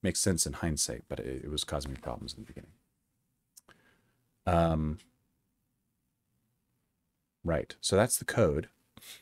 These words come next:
And then, the, so there's just a bunch of little things, right? Like, um, this overlay, uh, was something that I felt it needed just to show that it's k-, kind of like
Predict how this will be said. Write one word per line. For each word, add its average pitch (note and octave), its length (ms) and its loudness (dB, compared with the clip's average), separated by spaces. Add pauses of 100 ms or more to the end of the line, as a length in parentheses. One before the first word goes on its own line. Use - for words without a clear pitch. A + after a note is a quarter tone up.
(100)
And C#3 120 8
then, D3+ 120 6
the, B2+ 160 2
so - 180 8
there's C#3+ 180 8
just F#3 160 2
a F#3 40 6
bunch D3+ 240 4
of A#2+ 80 6
little G#2+ 220 8
things, C2+ 400 -4
right? G2+ 280 2
Like, F#2 360 0
um, D#2+ 380 -2 (380)
this A2 220 4
overlay, G2+ 880 4 (760)
uh, D#2+ 540 0 (560)
was F2 560 2
something F2 520 4
that D#2 80 -2
I D#2 80 2
felt F2 420 0
it F2 140 -4
needed F2 500 0
just - 220 -2
to - 40 -2
show F2 440 2
that E2 160 -2
it's - 440 2
k-, - 140 -14
kind G#2 240 2
of F#2+ 120 -2
like D#2+ 320 -2